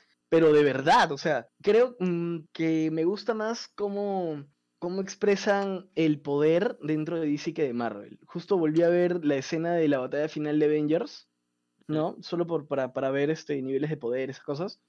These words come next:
Y cuando un personaje de Marvel mete un puñete a un villano o un humano, una persona común y silvestre, eh, los personajes parece que se están golpeando como normal, como tú y, como si tú y yo nos golpeáramos. No, no hay, no, no hay nada más alucinante que eso. En cambio,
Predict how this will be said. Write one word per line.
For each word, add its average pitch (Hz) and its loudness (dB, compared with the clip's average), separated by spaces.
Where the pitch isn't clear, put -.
Y 147 4
cuando 151 4
un 180 4
personaje 196 2
de 165 4
Marvel 170 2
mete 165 -2
un 185 0
puñete 160 0
a 151 4
un 156 2
villano 151 2
o 135 0
un 175 4
humano, 170 2
una 165 0
persona 165 -4
común 151 -6
y 185 -2
silvestre, 156 0
eh, 151 4
los 156 -2
personajes 170 -4
parece 160 -4
que 156 -6
se - -12
están 165 -6
golpeando 170 -4
como 143 -8
normal, 139 0
como 123 -10
tú 165 0
y, 170 -2
como 147 -6
si 160 -10
tú 202 -6
y 240 -2
yo 240 0
nos 254 0
golpeáramos. 151 0
No, 160 -2
no 170 0
hay, 175 2
no, 165 2
no 175 2
hay 185 2
nada 190 4
más 185 0
alucinante 170 -2
que 151 2
eso. 135 -6
En 135 -8
cambio, 170 0